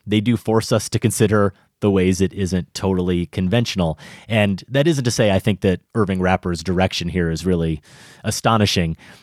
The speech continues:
in any way, but the reflection sequence in the cafe that Nathaniel mentions is one that certainly stands out. How about the shot where she's about to go out with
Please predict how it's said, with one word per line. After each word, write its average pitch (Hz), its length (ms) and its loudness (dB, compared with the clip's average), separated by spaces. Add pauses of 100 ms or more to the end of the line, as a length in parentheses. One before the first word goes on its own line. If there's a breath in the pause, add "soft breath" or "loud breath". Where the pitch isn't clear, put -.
(100 loud breath)
in 92 320 2
any 92 260 0
way, 87 280 0
but 95 360 0
the 131 80 0
reflection 135 460 0
sequence 131 360 0
in 123 100 -2
the 117 60 0
cafe 127 380 0
that 87 140 -4
Nathaniel 107 360 0
mentions 131 480 -4
is 98 220 -2
one 98 200 0
that 92 100 -2
certainly 90 340 -2
stands 90 400 -2
out. 92 240 2 (160 loud breath)
How 123 100 0
about 202 200 -2
the 160 60 -2
shot 127 360 0
where 104 320 0 (300 loud breath)
she's 117 260 0
about 104 560 0 (120)
to 127 60 0
go 107 240 0
out 98 280 2
with 87 400 -2